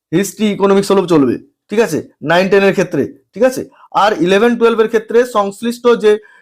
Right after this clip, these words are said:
সাবজেক্ট, সেই সাবজেক্টের ফিফটি পার্সেন্ট থাকলে তোমরা এলিজিবল হয়ে যাচ্ছ, ঠিক আছে।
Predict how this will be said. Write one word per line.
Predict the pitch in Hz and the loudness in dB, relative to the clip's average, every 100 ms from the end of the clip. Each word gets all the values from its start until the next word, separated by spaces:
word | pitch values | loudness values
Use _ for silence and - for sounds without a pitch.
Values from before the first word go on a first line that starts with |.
| - | -8
সাবজেক্ট, | - 190 175 254 262 _ - | -2 -2 0 -2 -4 _ -6
সেই | 196 202 | -2 0
সাবজেক্টের | 196 175 175 196 _ _ 220 233 | 0 -2 -2 -4 _ _ -2 -2
ফিফটি | 233 196 - | -2 -8 -4
পার্সেন্ট | 196 190 226 285 302 _ _ _ _ _ - | -2 0 0 -2 -4 _ _ _ _ _ -2
থাকলে | 170 180 | 2 2
তোমরা | 185 180 | 0 2
এলিজিবল | 220 160 156 185 302 294 _ - | 2 2 0 0 0 -2 _ -4
হয়ে | 156 160 | 0 2
যাচ্ছ, | 156 - - 117 - _ _ _ _ _ _ _ _ | 0 -2 -8 -8 -10 _ _ _ _ _ _ _ _
ঠিক | 240 | -2
আছে। | 277 120 | -2 -2